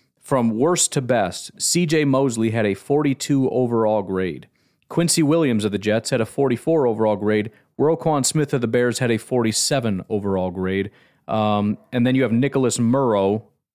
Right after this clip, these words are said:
Morrow, who did have a sixty-three overall grade, um, in twenty twenty, the last time he played.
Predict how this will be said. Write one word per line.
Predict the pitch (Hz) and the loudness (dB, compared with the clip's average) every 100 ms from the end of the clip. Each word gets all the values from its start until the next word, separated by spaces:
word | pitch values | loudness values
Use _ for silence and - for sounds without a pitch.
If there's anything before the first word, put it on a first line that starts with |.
| _ - | _ -6
Morrow, | 117 131 127 101 98 107 | 0 2 2 2 2 0
who | 139 | 0
did | 139 220 | 0 2
have | 165 | 2
a | |
sixty-three | 127 175 156 131 117 131 | 0 0 0 -2 0 2
overall | 143 143 151 147 | 2 2 2 0
grade, | 143 147 160 | 0 0 0
um, | - - 107 107 104 101 | -4 -4 -2 0 0 -2
in | 120 101 | -4 -4
twenty | - 117 | -2 -2
twenty, | 98 117 120 | -2 -2 0
the | 131 | 2
last | 127 127 | 0 0
time | - | 0
he | 135 | -2
played. | 123 139 139 | 0 0 0